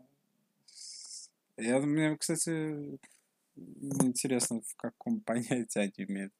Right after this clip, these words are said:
богатый. Это насколько он богатый, что этот, э, ну, что вот семьдесят процентов своего этого отдаёт. М,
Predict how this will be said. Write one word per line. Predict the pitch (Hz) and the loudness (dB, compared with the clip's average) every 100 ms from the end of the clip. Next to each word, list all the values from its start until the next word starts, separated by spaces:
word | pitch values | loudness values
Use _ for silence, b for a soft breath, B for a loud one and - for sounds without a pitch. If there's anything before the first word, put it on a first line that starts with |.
| - | -6
богатый. | 98 101 - 104 | -6 -4 -6 -6
Это | - | 0
насколько | 107 107 - 113 110 - 101 | 2 2 -2 -4 -4 -4 -4
он | 101 | -2
богатый, | 101 107 - - - - | -4 -6 -8 -8 -12 -14
что | - - - 50 - _ _ _ _ _ _ - | -14 -10 -10 -12 -16 _ _ _ _ _ _ -8
этот, | 110 104 - - - | -6 -6 -10 -14 -12
э, | - - - - - - 151 _ _ _ _ - - | -10 -10 -10 -14 -14 -16 -20 _ _ _ _ -10 -2
ну, | 120 113 110 | 0 0 -4
что | - 104 | -6 -4
вот | 107 - | -2 0
семьдесят | 110 107 104 - | 2 2 0 -4
процентов | - - 101 101 - | -8 -6 -6 -8 -8
своего | 110 101 104 104 | -4 -2 -2 -6
этого | 107 - - 92 | -8 -8 -8 -6
отдаёт. | - 92 - - _ _ _ _ _ _ _ _ - B B _ _ _ _ - | -8 -8 -8 -12 _ _ _ _ _ _ _ _ -16 B B _ _ _ _ -10
М, | 120 | -6